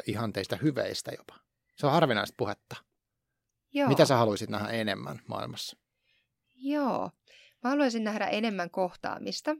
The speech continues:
Speaker 2: Sitä,
Speaker 1: Okei.
Speaker 2: että, että vaikka työpaikalla, kun sä puhut jollekin tai sulla on palaveri,
Speaker 1: Mm.
Speaker 2: niin ihan vaan hyvin yksinkertaisesti, että ollaan läsnä ja kuunnellaan ja
Speaker 1: Mm.
Speaker 2: jutellaan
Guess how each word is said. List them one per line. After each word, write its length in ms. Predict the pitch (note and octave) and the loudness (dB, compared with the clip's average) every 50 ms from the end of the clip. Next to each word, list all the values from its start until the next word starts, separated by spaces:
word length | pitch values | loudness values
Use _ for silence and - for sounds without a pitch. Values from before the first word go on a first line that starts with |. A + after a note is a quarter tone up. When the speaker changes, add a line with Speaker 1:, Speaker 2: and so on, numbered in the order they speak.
| - | -8
Speaker 2:
Sitä, 280 | - - - A3+ G3+ F3+ | -14 -8 -4 0 4 4
Speaker 1:
Okei. 120 | F#3 F#3 F3+ | 4 4 2
Speaker 2:
että, 300 | F3+ _ - F3+ D#3+ - - - | -2 _ -4 -4 -4 -6 -8 -12
että 160 | F#3+ - - | -12 -8 -4
vaikka 240 | F#3 F3+ F3+ - F#3 | -4 -4 -2 -4 -6
työpaikalla, 720 | - A3+ A3 G#3 G3+ - F#3 F3 F3+ F3 - F3 E3+ E3 E3+ | -4 -2 -2 -2 0 0 0 0 0 0 0 0 0 0 -2
kun 120 | E3 E3+ | -4 -4
sä 100 | - F3 | -6 -6
puhut 320 | - G3+ F#3 F#3+ F3 D#3+ | -8 -6 -6 -6 -4 -2
jollekin 480 | - E3 D#3+ E3 D#3+ E3 - - F3 E3 | -2 0 2 2 0 0 -2 -6 -10 -8
tai 140 | - E3 E3 | -6 -6 -6
sulla 200 | - F3 E3 - | -4 -6 -6 -6
on 80 | - - | -6 -2
palaveri, 520 | F3+ F3+ E3+ E3 D#3+ E3 - - - B3+ - | 0 0 2 2 2 2 0 0 0 0 0
Speaker 1:
Mm. 100 | - A3+ | -2 -2
Speaker 2:
niin 140 | G#3+ G#3 | -2 -2
ihan 340 | A3 A3+ A#3 A#3+ G3+ G3+ G3+ - | -4 -2 -2 -2 -4 -4 -4 -4
vaan 240 | A3 G#3+ G#3 G#3 G#3 | -2 -2 -2 -2 -2
hyvin 220 | A#3+ A3+ G#3 G3 | -2 -2 -2 -4
yksinkertaisesti, 680 | F#3+ F#3+ - - F3 D#3+ E3 E3 - - E3+ - F3+ | -6 -6 -6 -6 -4 -2 -4 -4 -4 -6 -14 -12 -14
että 180 | F3 _ - F3+ | -8 _ -2 0
ollaan 320 | F#3 F#3 F#3 F3+ F3+ F3+ | 0 0 0 0 0 0
läsnä 360 | F3+ F3 F3+ - - - - E3+ - _ _ - - - - | 0 0 0 -2 -4 -6 -8 -8 -8 _ _ -20 -20 -12 -10
ja 80 | F3+ F3 | -8 -4
kuunnellaan 680 | - F3+ F3+ F3+ - - - - A2+ A2+ A#2+ - - | -2 0 0 0 0 -2 -4 -6 -6 -6 -6 -4 -2
ja 60 | - B2+ | -2 0
Speaker 1:
Mm. 20 | C3+ C#3 | 0 0
Speaker 2:
jutellaan 560 | B2+ - D3+ D3 B2+ - - B2+ A3+ A#3 A3+ | 0 0 0 0 0 0 0 0 -2 -4 -4